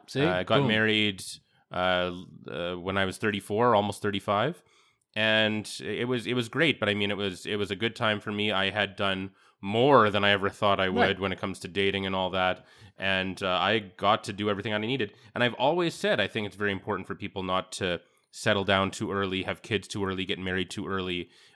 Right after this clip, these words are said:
Speaker 2: uh, you know, at least to really kinda see what you're all about.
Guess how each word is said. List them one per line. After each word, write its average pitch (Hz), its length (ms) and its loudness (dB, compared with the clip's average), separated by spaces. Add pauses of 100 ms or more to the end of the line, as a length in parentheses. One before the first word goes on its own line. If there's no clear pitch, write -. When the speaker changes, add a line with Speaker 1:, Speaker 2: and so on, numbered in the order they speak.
Speaker 2:
uh, 80 360 -4
you 95 140 -8
know, 87 240 -4
at 90 140 -4
least 113 420 -2
to 196 140 -10 (360)
really 117 360 -2
kinda 127 240 0
see - 140 -4
what 131 120 0
you're 123 80 2
all 117 100 6
about. 117 240 2